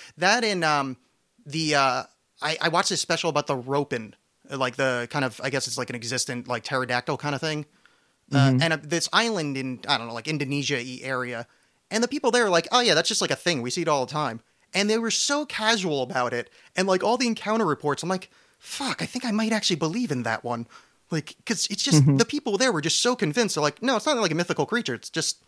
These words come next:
Speaker 1: you know, it's, it's like a bird. It's, we see it all the time. That thing. It's
Speaker 2: Yeah.
Speaker 1: huge over that way."
Speaker 2: Well, uh, something that Joe Rogan points out, one of his bullet points for think-, saying that Bigfoot could be real is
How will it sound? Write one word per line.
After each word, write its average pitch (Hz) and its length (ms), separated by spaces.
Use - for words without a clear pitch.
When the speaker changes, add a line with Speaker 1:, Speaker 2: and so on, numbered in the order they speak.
Speaker 1:
you 208 60
know, 185 220
it's, - 240
it's - 80
like 190 100
a 170 40
bird. 196 280
It's, - 320
we 156 120
see 226 100
it 214 80
all 214 80
the 302 100
time. 110 240
That 196 160
thing. 113 220
It's - 100
Speaker 2:
Yeah. 151 240
Speaker 1:
huge 135 100
over 175 120
that 196 160
way." 123 140
Speaker 2:
Well, 175 120
uh, - 160
something 202 380
that 156 200
Joe 170 200
Rogan 160 600
points 139 360
out, 127 180
one 147 140
of 135 60
his 160 140
bullet 139 360
points 131 320
for 131 560
think-, 147 380
saying 143 280
that 120 140
Bigfoot 131 600
could 135 220
be 131 100
real 131 320
is 131 180